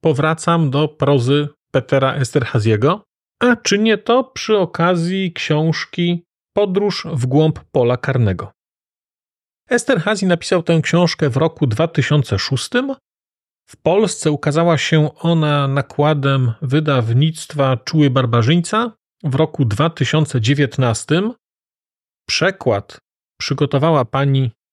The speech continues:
Elżbieta Sobolewska, a już tak naprawdę dla pełnej informacji dodajmy tylko, że w ramach Biblioteki Czułego Barbarzyńcy ta książka nosi numer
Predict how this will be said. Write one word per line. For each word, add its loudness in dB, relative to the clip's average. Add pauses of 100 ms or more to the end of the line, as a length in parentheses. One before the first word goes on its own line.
(160)
Elżbieta 0
Sobolewska, -2 (520)
a 2
już 0
tak -2
naprawdę 0
dla -2 (220)
pełnej 2
informacji -2
dodajmy 2
tylko, 0
że 0
w -8
ramach 0 (180)
Biblioteki 0 (120)
Czułego 4
Barbarzyńcy 0 (140)
ta 0
książka -2
nosi -2 (520)
numer 2